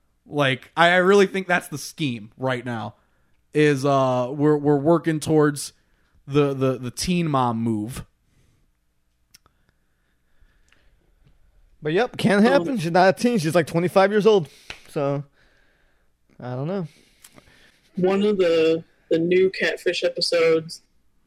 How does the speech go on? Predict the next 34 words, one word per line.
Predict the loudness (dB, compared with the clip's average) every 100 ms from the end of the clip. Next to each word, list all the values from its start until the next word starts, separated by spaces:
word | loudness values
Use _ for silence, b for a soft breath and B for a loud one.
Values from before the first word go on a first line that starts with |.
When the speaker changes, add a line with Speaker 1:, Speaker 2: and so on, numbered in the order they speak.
| -2
Speaker 3:
there's, | 0 2
like, | 0 0
a |
really | 2 2 2
crazy | 0 -2 -2 -2 -4
catfish. | 0 -2 0 -2 -2 -4 -8 _ _ _ _ -8
She | -6 -4
shows | -2 -2 0
up | -2
twice. | -2 -2 0 0 0 -2 -6 _ _ _ _ _ _ _
Like, | -4 -4
she's | -2 -2
in, | -2 -2
like, | -2 -4 -4
episode | -6 -4 -4 -2 -2 -2
two | -2 0 0
or | -2
something, | -2 -4 -2 -2
and | -2 -4
then |
she | -4 -6
comes | -4 -4
back | -2 -2 -2 -6
in |
episode | -8 -6 -2 0 0
eight. | 0 0 0 _ _
Speaker 1:
In | 0 2
the | 2
same | 2 2
Speaker 3:
So | 2
they | 2
caught | 2
Speaker 1:
season? | 2 2
Speaker 3:
her. | 0